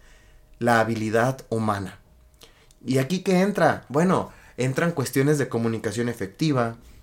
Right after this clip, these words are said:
inteligencia emocional, empatía y muchas otras. Queremos también hablar de desarrollo personal,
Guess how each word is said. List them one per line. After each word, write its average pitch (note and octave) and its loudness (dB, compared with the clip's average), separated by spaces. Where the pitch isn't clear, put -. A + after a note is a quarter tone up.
inteligencia A#2 -2
emocional, B2+ 0
empatía B2+ -2
y C3 0
muchas C3+ -2
otras. - -8
Queremos F3 6
también D3 2
hablar D3+ 6
de E3 6
desarrollo B2 0
personal, G2+ -2